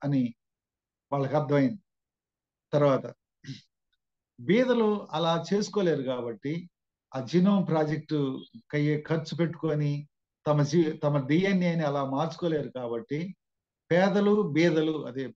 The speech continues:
ఆ, గొప్పవాళ్ళు, ధనవంతులు, పేదవాళ్ళు అనే రెండు గుంపులు తయారవుతాయి. ఆ, గొప్పోళ్ళేమో, అంటే ధనవంతులేమో ఆ జీనోమ్ ప్రాజెక్ట్ నిజంగా సక్సెస్ అయితే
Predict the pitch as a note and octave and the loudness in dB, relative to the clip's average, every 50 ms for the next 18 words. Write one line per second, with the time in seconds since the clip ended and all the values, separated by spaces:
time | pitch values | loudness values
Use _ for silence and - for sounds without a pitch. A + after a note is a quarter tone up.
0 | - A#2+ A#2 A#2 A#2 A#2 A2+ A2+ A2 _ _ - A2+ A2 G#2+ G#2+ - C3+ D3+ D3 | -14 -14 -14 -14 -14 -16 -20 -20 _ _ _ -20 -20 -20 -20 -12 -8 -8 -8 -6
1 | - F#3+ G3 G3 F#3+ F#3+ F#3 F#3 F#3+ F#3+ F#3+ - _ _ _ _ - C3+ C#3+ E3 | -4 -2 0 2 2 0 0 -2 -4 -4 -6 -10 _ _ _ _ -6 -4 -2 0
2 | F3 F#3 G3+ F#3+ F3 G3 F#3+ G3 G3+ F#3 _ - D#3 D3+ D#3 D#3+ D3+ D3+ D3+ D3 | 0 0 0 0 0 0 -2 -2 -2 -4 _ -4 -2 -2 0 0 0 0 0 0
3 | D3 D3 C#3+ C#3 C3+ C3 A#2+ A#2+ C#3+ D3 D3 C#3+ B2+ B2 - _ _ _ _ - | -2 -2 -2 -2 -4 -4 -4 -4 -4 -2 -2 -2 -4 -6 -10 _ _ _ _ -4
4 | E3+ F3 F3 G3 F3+ C#3+ C#3+ C3+ B2 A#2+ A#2 A#2 A2 G2 - - - _ _ _ | -4 -2 -2 -2 -4 -2 -2 -2 -2 -2 -4 -6 -6 -8 -12 -20 -20 _ _ _
5 | _ _ _ _ _ _ _ _ _ _ _ _ _ _ _ _ _ _ _ _ | _ _ _ _ _ _ _ _ _ _ _ _ _ _ _ _ _ _ _ _
6 | _ _ - B2 B2+ B2+ B2 B2 B2 B2 B2 - - - _ _ _ _ _ - | _ _ -10 -8 -6 -6 -4 -6 -6 -6 -8 -8 -10 -14 _ _ _ _ _ -6
7 | D#3 D3+ E3+ F3 - F3 G#3+ A3 G#3+ G#3 G3+ F#3+ F3+ F3 F3 F3+ G3 G3+ F#3+ - | -2 0 0 0 2 4 4 6 6 6 6 6 4 4 2 2 0 0 -2 -2
8 | - D3+ D3+ E3+ E3 - - _ - - A2+ D3 E3+ F#3 G3 G#3 G3 - F#3 E3+ | -4 -2 0 0 0 -2 -4 _ -12 -6 -2 0 2 4 4 4 4 4 2 0
9 | D#3+ D3+ D3+ D#3 F3+ F#3 F3+ - - - _ _ _ _ _ _ _ - C#3+ C#3 | 0 0 -2 -4 -6 -6 -8 -10 -14 -18 _ _ _ _ _ _ _ -10 -8 -8
10 | B2+ G#2+ A#2 E3+ E3 F#3+ G3 F3+ C#3+ D#3 D#3 D#3 D3 D#3 D3+ D3+ - - C#3+ C3+ | -6 -2 0 0 2 2 2 2 0 0 0 0 0 -2 -2 -4 -4 -6 -6 -6
11 | C3 B2+ - - - D3 C#3 C#3+ F3 F3 F3+ D#3+ - E3+ D#3+ E3 - F3 D3 D3+ | -6 -8 -12 -12 -10 -6 -4 -2 -2 0 0 -2 -2 -2 -4 -4 -6 -4 0 0
12 | D#3+ D#3 D3 D3+ C#3+ - - | 0 2 0 -2 -4 -6 -6